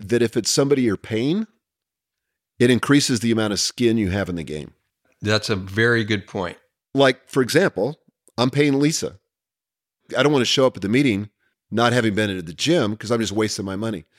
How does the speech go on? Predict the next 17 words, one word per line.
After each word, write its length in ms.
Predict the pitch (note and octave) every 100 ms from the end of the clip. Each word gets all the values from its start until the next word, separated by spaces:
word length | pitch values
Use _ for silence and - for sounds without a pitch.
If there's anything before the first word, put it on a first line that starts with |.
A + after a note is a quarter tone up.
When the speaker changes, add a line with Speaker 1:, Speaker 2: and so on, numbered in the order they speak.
| _ - - -
Speaker 1:
Same 240 | - D#3
thing 140 | E3 D#3
with 120 | B2+
my 140 | A#2+
flute 240 | - D3 D3+
instructor. 440 | A#2+ F2+ - F#2+ -
The 160 | A#2+
same 280 | - E3 D#3+
value 500 | B2+ B2+ B2+ B2 A#2
our 200 | - A2
coaching 420 | A2 - D3 C#3+ A#2+
clients 380 | A2 G#2 G#2+
get 180 | - A2+
out 120 | A#2
of 80 | A2+
Business 360 | G#2+ G#2 A2 -
Accelerator, 640 | - A2+ A2+ C#3+ F#3 G#3